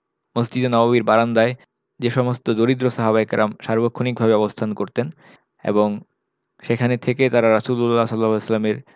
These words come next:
হাদিসগুলোকে শিক্ষা গ্রহণ করতেন, সেই সাহাবীদের অবস্থা বর্ণনা করে রাসূলুল্লাহ সাল্লাল্লাহু আলাইহি ওয়াসাল্লাম বলছেন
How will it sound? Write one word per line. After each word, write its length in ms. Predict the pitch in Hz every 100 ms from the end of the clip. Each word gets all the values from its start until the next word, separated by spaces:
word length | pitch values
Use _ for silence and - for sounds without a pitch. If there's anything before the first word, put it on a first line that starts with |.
| _
হাদিসগুলোকে 760 | - 110 120 120 113 104 110 123 _ _
শিক্ষা 340 | - 120 - 120
গ্রহণ 240 | 113 110
করতেন, 420 | 107 110 - 127 147 _ _ _ _ _ -
সেই 200 | 143 131
সাহাবীদের 460 | 135 135 135 135
অবস্থা 380 | 127 123 - 127
বর্ণনা 360 | 120 117 120 117
করে 280 | 110 127 175 _ _ _ _ _
রাসূলুল্লাহ 500 | 113 - 127 123 120
সাল্লাল্লাহু 480 | 113 - 120 117 110
আলাইহি 160 | 113 107
ওয়াসাল্লাম 240 | 117 110
বলছেন 400 | 110 110 113 -